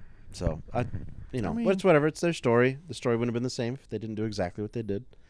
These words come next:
Speaker 2: Also, isn't
Speaker 1: But
Speaker 2: that the storyline in the comics?
Speaker 1: I don't know, actually.
Speaker 2: That she gets the hammer because she has cancer?
Speaker 1: Oh, really?
Speaker 2: Yeah. Uh, and she dies.
Speaker 1: So,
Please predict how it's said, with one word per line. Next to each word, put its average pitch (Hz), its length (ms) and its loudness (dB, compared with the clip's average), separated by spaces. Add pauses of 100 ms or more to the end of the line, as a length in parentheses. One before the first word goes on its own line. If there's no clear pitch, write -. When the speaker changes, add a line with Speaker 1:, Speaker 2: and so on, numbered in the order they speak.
(260)
Speaker 2:
Also, 160 240 2
isn't 165 120 0
Speaker 1:
But 190 100 4
Speaker 2:
that 185 140 0
the 170 40 -8
storyline 156 460 -4
in 147 80 -2
the 143 60 -4
comics? 131 480 -6 (120)
Speaker 1:
I 76 120 -10
don't 82 80 -4
know, 104 160 -2
actually. 73 320 -8 (100)
Speaker 2:
That 120 180 -6
she 127 220 -4
gets 117 300 -6
the 127 160 -4
hammer 123 240 -4
because 120 280 -8
she 123 140 -10
has 110 160 -10
cancer? 123 380 -12 (180)
Speaker 1:
Oh, 117 160 8
really? 117 260 6 (120)
Speaker 2:
Yeah. 107 280 -4 (1300)
Uh, 104 420 -6 (200)
and 110 100 -8
she - 120 -10
dies. 101 340 -12 (400)
Speaker 1:
So, 135 440 6